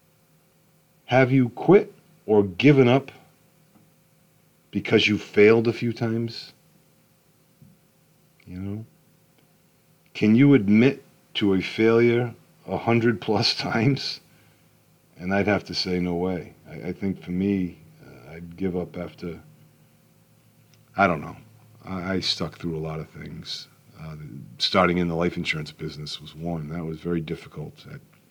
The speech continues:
twenty-two years old. Uh, but this story should inspire everyone to work hard and believe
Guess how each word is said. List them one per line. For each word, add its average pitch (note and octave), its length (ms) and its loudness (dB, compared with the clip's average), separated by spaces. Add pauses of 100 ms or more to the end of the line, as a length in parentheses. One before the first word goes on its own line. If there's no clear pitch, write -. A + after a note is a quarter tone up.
(540)
twenty-two F2+ 440 -2
years E2 280 -6
old. D#2 320 -6 (1160)
Uh, A#2 160 6
but B2+ 180 6
this G3 160 8
story D3+ 340 10
should A2+ 440 4 (320)
inspire G#2+ 600 4 (100)
everyone F#2 520 0 (200)
to - 100 -12
work A2 340 2
hard G2 560 0 (460)
and G2 300 0
believe B2 760 4